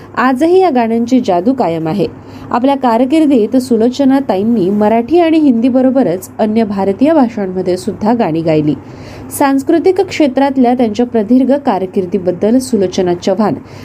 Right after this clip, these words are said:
यांना केंद्र सरकारनं याच वर्षी पद्मश्री पुरस्कार देऊन सन्मानित केलं होतं. महाराष्ट्र सरकारचा जीवन गौरव पुरस्कार,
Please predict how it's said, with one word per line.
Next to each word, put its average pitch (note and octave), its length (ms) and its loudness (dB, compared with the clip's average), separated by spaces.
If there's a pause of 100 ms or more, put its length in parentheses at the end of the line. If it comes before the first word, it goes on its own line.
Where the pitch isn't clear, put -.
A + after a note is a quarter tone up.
(140)
यांना C4 220 2
केंद्र C4+ 380 2
सरकारनं D4+ 580 0 (440)
याच C#4+ 240 0
वर्षी F4 340 2
पद्मश्री A3 560 -2
पुरस्कार F#3+ 560 0
देऊन G3+ 380 -2
सन्मानित G#3 540 -2 (120)
केलं E3 160 2
होतं. D#3+ 260 -2 (480)
महाराष्ट्र A3 480 2
सरकारचा A3 640 0
जीवन F#3 380 0
गौरव F3+ 280 0
पुरस्कार, F3+ 640 0